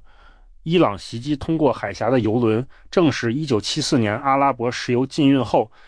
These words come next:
西方国家及其盟国创建国际能源署时设想的情景。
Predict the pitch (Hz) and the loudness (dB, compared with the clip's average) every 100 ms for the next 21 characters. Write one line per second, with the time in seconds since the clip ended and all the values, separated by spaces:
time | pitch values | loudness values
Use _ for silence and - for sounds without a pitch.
0 | - - - 165 151 156 113 110 120 120 | -20 -16 -6 -4 -2 0 0 0 0 0
1 | 123 139 127 110 143 120 113 - 120 123 | -4 -4 -2 0 0 0 0 0 -2 0
2 | 131 107 - 117 139 139 110 127 139 143 | 0 -2 -2 -4 0 -2 0 2 2 2
3 | 151 117 101 - 120 123 180 123 104 95 | -2 -6 -8 -6 -4 -2 0 0 -2 -10
4 | 101 - 101 98 | -12 -10 -10 -10